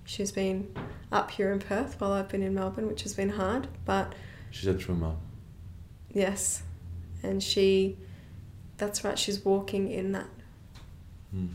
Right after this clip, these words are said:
Speaker 1: motherly role that she missed out on.
Speaker 2: Yeah.
Speaker 1: Now she can fulfill that role, um, not just for me, but also for my husband.
Speaker 2: That's beautiful.
Speaker 1: So it is beautiful. The Lord has restored so much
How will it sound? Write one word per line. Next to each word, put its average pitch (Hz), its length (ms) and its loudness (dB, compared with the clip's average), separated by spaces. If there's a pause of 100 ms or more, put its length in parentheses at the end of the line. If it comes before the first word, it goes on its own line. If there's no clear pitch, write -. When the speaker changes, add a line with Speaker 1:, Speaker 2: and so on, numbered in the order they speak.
(220)
Speaker 1:
motherly 202 460 2
role 196 280 2
that 190 200 -2
she 190 480 2 (920)
missed 208 300 4
out 202 160 6
on. 196 300 2 (200)
Speaker 2:
Yeah. 98 200 6 (440)
Speaker 1:
Now 196 200 2
she 196 200 2
can 190 380 0 (120)
fulfill 190 420 0
that 190 200 2
role, 196 320 2 (760)
um, 95 280 4
not - 160 4
just - 220 2
for 196 80 0
me, 196 240 6
but 196 140 2
also 190 260 0
for 190 140 -4
my 190 140 0
husband. 208 520 -4 (680)
Speaker 2:
That's - 200 -10
beautiful. 85 340 -4
Speaker 1:
So - 200 -2
it 196 160 4
is 196 120 0
beautiful. - 540 -4 (1300)
The 196 100 0
Lord 196 240 6
has 196 260 2
restored 190 460 2
so 185 160 0
much - 480 -2